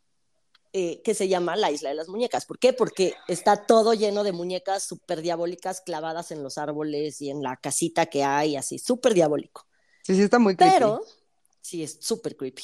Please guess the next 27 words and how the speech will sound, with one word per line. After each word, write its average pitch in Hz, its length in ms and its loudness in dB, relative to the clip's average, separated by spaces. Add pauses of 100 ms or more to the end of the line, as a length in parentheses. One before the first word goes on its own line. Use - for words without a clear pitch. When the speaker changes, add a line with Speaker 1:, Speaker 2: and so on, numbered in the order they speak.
Speaker 1:
la 151 180 -2
neta, 147 560 -4
sí. - 260 -14 (1000)
Pero, 196 240 4
pues, 180 180 -2
tiene 202 320 2
un 190 220 -2
porqué. 165 420 -4 (480)
Speaker 2:
Ujú. 147 400 -10 (540)
Speaker 1:
Había 330 540 0
un 302 500 -4
señor 247 480 -4 (520)
conocido 208 440 -6
como 185 180 -8
Don 175 180 -4
Julián, 160 460 -10 (380)
que 269 100 0
justamente 269 540 0
era 233 100 0
el 240 100 0
dueño 214 300 2
de 202 220 -2
esta 196 420 -2
chinampa. 294 560 -4 (1600)
Y 294 200 2
un 339 160 0
día 285 240 2